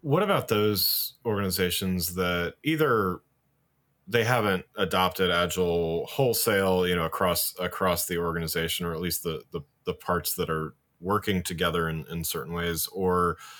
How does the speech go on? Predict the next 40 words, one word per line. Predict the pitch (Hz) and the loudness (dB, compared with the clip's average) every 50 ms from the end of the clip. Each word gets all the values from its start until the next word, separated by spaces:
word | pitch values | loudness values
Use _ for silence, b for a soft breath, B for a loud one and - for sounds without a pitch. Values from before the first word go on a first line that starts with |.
| B B B B B B B _ _ _ - | B B B B B B B _ _ _ -2
maybe | 101 104 107 95 95 87 | 0 2 2 4 2 0
partially | - - - - 110 104 101 - - 104 95 92 | -2 -4 0 2 2 2 2 2 2 4 4 4
adopted | 92 85 95 92 90 90 90 - 101 92 92 87 87 | 2 2 2 4 4 2 2 2 0 2 2 2 2
and, | 87 87 87 90 | 0 0 -2 -2
and | - 98 92 90 85 | -2 -2 -2 0 2
therefore, | 90 90 85 - - 95 92 90 87 87 87 87 85 87 85 - _ _ _ _ | 2 0 0 0 0 0 2 2 2 2 2 2 2 2 0 -4 _ _ _ _
you | - 98 95 | -2 0 2
know, | 90 85 - 71 | 2 2 0 -2
the, | 73 87 98 95 - - _ _ _ B B B B B B B B _ | -2 -2 -2 -2 -2 -4 _ _ _ B B B B B B B B _
the | 107 127 123 | 0 0 0
whole | 107 120 139 120 120 110 | 2 2 2 2 2 2
executive | 101 92 110 113 104 - 113 98 95 87 | 0 2 2 0 2 2 0 0 0 0
suite, | - - 101 98 95 92 | 0 0 0 0 0 -2
for | - - 98 | -2 -2 -2
instance, | 92 90 - 92 87 - | 0 0 -2 -4 -2 0
hasn't | 98 92 82 87 85 78 | 0 0 0 0 -4 -2
bought | - 87 85 85 85 | -2 0 0 0 0
into | 85 87 90 90 - - 87 85 85 85 | 0 0 -2 -2 -2 -2 -2 -2 0 -2
it. | 85 78 90 | -2 -2 -2
You | 104 | -4
know, | 98 92 | -2 0
how, | - 151 147 | 0 -2 -2
how | - - 151 | 0 0 0
have | 170 190 185 | 0 0 2
you | 185 156 | 0 -2
seen | - - 113 101 92 | -2 0 0 0 0
those | 87 87 87 - | 0 0 -2 -2
types | - 98 90 87 - - | -2 0 -2 0 0 -4
of | 87 80 | -6 -4
organizations | 85 85 85 85 85 78 - 82 82 80 - 87 85 85 82 - - B B B B B B B B - | -6 -6 -4 -6 -6 -4 -4 -4 -4 -4 -4 -6 -6 -6 -6 -6 -8 B B B B B B B B -2
get | - 107 101 | 0 2 2
on | 98 101 95 90 | 2 2 2 2
board | - 90 92 92 92 90 | 2 2 2 2 2 2
with | 90 85 - - - | 0 -2 -2 -6 -6
incremental | 101 92 - - 98 95 87 85 85 82 85 | -6 -6 -2 -2 0 0 2 0 0 -2 -2
improvements | 82 78 - 95 90 90 82 85 85 82 82 - - | -4 -6 -4 -4 -2 -2 -2 -2 -4 -4 -4 -4 -4
when | 90 92 90 87 87 | -2 0 0 0 0
it's | 87 - - 95 | 0 -2 0 0
not | 92 87 87 - | 2 0 0 2
really | 95 90 - 85 85 80 | 0 0 0 0 -2 -4